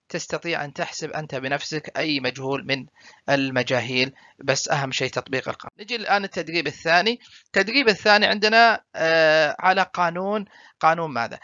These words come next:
الآن نجي مثل ما قلت لك، إحنا في كل مرة يا إما إنك ت-، هنا مثل ما قلت لك الآن على نفس ه-، هنا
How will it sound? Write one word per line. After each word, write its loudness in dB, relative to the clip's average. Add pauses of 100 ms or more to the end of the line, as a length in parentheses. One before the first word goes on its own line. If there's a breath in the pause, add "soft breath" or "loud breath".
(200 loud breath)
الآن 6
نجي -4
مثل -4
ما -4
قلت -10
لك، -10
إحنا -2
في -10
كل -6
مرة -6
يا 2
إما -6
إنك -8
ت-، -4
هنا -6 (380)
مثل -8
ما -4
قلت -8
لك -8
الآن -4
على -2
نفس -6
ه-، -10
هنا -6